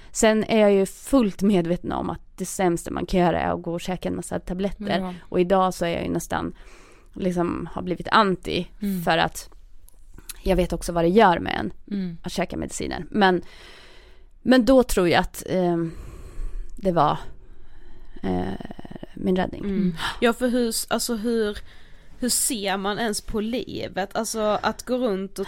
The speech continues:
Speaker 3: tänka att det finns en risk att jag behöver vara här i femtiofem
Speaker 1: Ah.
Speaker 3: år.
Speaker 2: Nej, men,
Speaker 1: Ah.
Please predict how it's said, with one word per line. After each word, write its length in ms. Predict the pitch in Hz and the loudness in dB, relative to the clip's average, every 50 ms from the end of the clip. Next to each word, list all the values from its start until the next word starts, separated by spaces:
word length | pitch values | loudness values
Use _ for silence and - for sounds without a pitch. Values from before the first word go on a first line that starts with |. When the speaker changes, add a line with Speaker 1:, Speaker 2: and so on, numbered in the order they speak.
| - - | -2 -2
Speaker 3:
tänka 380 | 262 240 262 269 269 - 190 180 | 0 0 0 -2 -2 -2 -2 -2
att 60 | - | -2
det 80 | 202 202 | -6 -8
finns 260 | - 240 240 226 - | -6 -6 -4 -4 -4
en 120 | 214 214 202 | -6 -6 -4
risk 400 | 226 196 151 - - - - - | -4 -4 -4 -4 -6 -8 -6 -8
att 160 | - - - | -10 -4 -2
jag 160 | 202 185 180 | -2 0 0
behöver 280 | 196 196 202 175 180 180 | -2 -4 -4 -4 -4 -2
vara 260 | 185 180 165 160 185 | 0 2 2 2 2
här 300 | 185 175 170 156 - - | 0 0 -2 -2 -2 -6
i 80 | 185 | -8
femtiofem 840 | 180 - - 190 175 170 175 170 - 175 - - 190 180 165 165 170 165 | -8 -4 -4 -4 -4 -4 -6 -6 -8 -10 -6 -6 -6 -4 -4 -6 -6 -4
Speaker 1:
Ah. 360 | - - - - - - - 127 | -2 0 0 0 0 0 -2 -4
Speaker 3:
år. 40 | 202 | -4
Speaker 2:
Nej, 120 | 220 226 | -4 -4
men, 160 | 180 175 175 | 0 0 2
Speaker 1:
Ah. 80 | 165 | 2